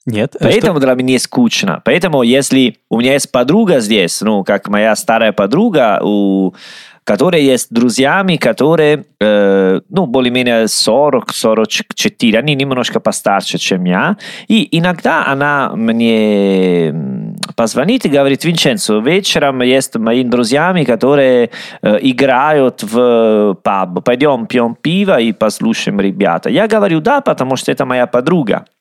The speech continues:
Speaker 2: Но они, у них там, э, сорок четыре более-менее такой группа. И они делают ковер рок.
Speaker 1: И что тебя смущает?
Speaker 2: Смущает, потому что, ну, как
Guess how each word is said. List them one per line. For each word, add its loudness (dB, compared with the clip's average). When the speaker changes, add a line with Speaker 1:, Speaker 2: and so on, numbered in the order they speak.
Speaker 2:
Но 0
они, 0
у 0
них 0
там, 0
э, 2
сорок 0
четыре 0
более-менее 0
такой 0
группа. 0
И 0
они 0
делают 0
ковер 0
рок. 0
Speaker 1:
И -2
что -4
тебя -2
смущает? -4
Speaker 2:
Смущает, 2
потому 0
что, 2
ну, -4
как -4